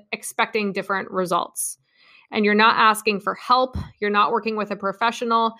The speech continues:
You're not getting other opinions. Um, and you're continuing to engage in the same behaviors and expecting a different result. If you do not change, then we cannot expect change to happen.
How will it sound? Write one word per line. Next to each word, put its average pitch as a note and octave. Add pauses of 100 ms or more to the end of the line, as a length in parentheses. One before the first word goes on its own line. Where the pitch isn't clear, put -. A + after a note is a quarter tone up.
(160)
You're A3
not A3
getting G#3+
other G3
opinions. A#3 (300)
Um, G3+ (100)
and A#3+
you're A3
continuing B3+
to B3
engage G3
in G3+
the G3+
same G3
behaviors G3
and G#3+
expecting G3
a F#3+
different F3+
result. F3 (500)
If G#3
you B3
do A3
not G#3
change, B3 (400)
then A3+
we A3+
cannot A#3
expect G3+
change F#3+ (220)
to A#3+
happen. B3